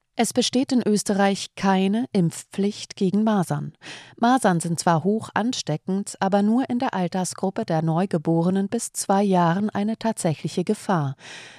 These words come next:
Im Frühling des Jahres zweitausendvierundzwanzig kam es in Österreich zu einer Masernwelle mit sechsundfünfzigtausendsechshundertvierunddreißig gemeldeten Fällen.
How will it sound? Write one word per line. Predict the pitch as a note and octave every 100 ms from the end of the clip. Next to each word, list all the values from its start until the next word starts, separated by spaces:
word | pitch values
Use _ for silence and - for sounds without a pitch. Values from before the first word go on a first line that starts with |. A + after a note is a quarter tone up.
| -
Im | A#3 A#3+
Frühling | - B3 A#3+ C#4+
des | C4 G#3
Jahres | G3 F#3 F3+ F#3
zweitausendvierundzwanzig | - G3+ G3 F#3+ F#3+ G3 G3 F3+ - F3 F3 A#3 A3+
kam | - A3+
es | A#3 B3
in | A#3
Österreich | G3 E3+ G3 F3+ F#3+ -
zu | -
einer | G3+ G#3 G#3
Masernwelle | E3 D#3+ E3 D#3 D3+ D#3+ G#3
mit | F3+ -
sechsundfünfzigtausendsechshundertvierunddreißig | - A3 - B3 - F#3 - - E3 - D#3+ E3 E3 G#3+ - - - - - B3 - A3 G#3 G#3+ - F#3 F3+ F3+ F3 F3 - G3+
gemeldeten | - G#3+ D3+ D3 E3+ A3+
Fällen. | A3 - D3+ C3+ C3+